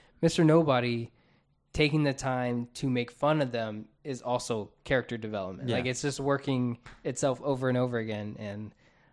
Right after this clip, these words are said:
Speaker 1: they figured it out. I think it's, I don't know why, but it's
Speaker 2: I wonder how hard it was to write,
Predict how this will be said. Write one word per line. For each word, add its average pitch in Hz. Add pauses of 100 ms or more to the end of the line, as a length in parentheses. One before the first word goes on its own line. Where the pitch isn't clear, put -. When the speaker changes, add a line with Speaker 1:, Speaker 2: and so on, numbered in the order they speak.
Speaker 1:
they 135
figured 208
it 196
out. 202 (180)
I 127
think 170
it's, - (500)
I 135
don't 156
know 151
why, 147
but 123
it's - (160)
Speaker 2:
I 127
wonder 190
how 185
hard 117
it -
was 90
to -
write, 92